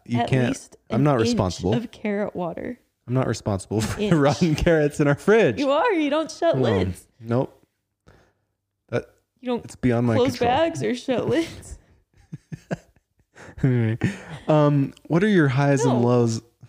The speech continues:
Speaker 2: Have you had any
Speaker 1: Oh.
Speaker 2: good food <laughs> lately? You went on a
Speaker 1: Yes.
Speaker 2: trip. Dallin
Speaker 1: I
Speaker 2: went on a
Speaker 1: did.
Speaker 2: boys' night.
Speaker 1: I went to
Speaker 2: A boys' weekend.
Speaker 1: with my brother.
Speaker 2: Now that we have kids, our favorite thing to do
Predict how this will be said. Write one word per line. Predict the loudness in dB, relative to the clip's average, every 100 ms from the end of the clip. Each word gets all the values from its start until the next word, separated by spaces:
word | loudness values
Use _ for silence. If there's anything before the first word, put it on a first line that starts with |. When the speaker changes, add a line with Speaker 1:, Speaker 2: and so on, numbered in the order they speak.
| _ -20 _
Speaker 2:
Have | -8 -2
you | 0
had | 0 -2
any | -2 0
Speaker 1:
Oh. | 2
Speaker 2:
good | 0
food | -2 -4 -2
<laughs> | 0 -2
lately? | -4 -4 -6 -6 -10 -14 _ _ _ -20 -2
You | 0
went | 2 0
on |
a | 0
Speaker 1:
Yes. | -2
Speaker 2:
trip. | 0 2 0 -2 -14 -14 -14
Dallin | -6 -2 0
Speaker 1:
I |
Speaker 2:
went | 0 2
on | 2
a |
Speaker 1:
did. | 2
Speaker 2:
boys' | 2 0 0
night. | 0
Speaker 1:
I | 2
went | 2 2 0 -2
to | 0 2 4 2
Speaker 2:
A |
boys' | 0 -2 0
weekend. | -2 -2 -4 -6 -10 _ _ _ -2
Speaker 1:
with | 0
my | 2
brother. | 2 2 0 -8 _
Speaker 2:
Now | -4 -2
that | 0
we | 2
have | 2 0
kids, | -4 -4 -4
our | -4 -4
favorite | -2 -2 -4
thing | -4 -4
to | -2
do | -2 -2